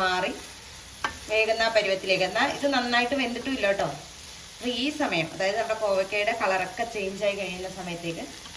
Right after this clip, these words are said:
നമുക്കതിലേക്ക് നമ്മൾ നേരത്തെ അരച്ച് വെച്ചിരിക്കുന്ന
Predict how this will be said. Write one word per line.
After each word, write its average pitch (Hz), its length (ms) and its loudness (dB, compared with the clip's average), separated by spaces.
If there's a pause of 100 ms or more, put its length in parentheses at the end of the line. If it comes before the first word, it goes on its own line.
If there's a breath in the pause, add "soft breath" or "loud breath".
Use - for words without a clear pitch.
(440)
നമുക്കതിലേക്ക് 208 600 2 (840)
നമ്മൾ 240 140 -4 (120)
നേരത്തെ 220 420 4
അരച്ച് 208 280 0
വെച്ചിരിക്കുന്ന 202 380 -4